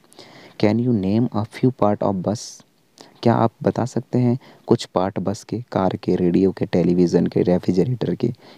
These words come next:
स्कूटर के, जो कि प्लास्टिक के बने हों? The use of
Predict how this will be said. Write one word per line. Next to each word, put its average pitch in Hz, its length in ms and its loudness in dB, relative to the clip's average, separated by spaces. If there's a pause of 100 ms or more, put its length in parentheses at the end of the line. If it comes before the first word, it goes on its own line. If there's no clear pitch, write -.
(100)
स्कूटर - 480 0
के, - 240 -2 (420)
जो 110 100 0
कि - 120 2
प्लास्टिक - 440 -2
के 107 100 -2
बने 98 200 -2
हों? 107 200 -8 (2250)
The 87 240 4
use 101 240 2
of 90 120 -2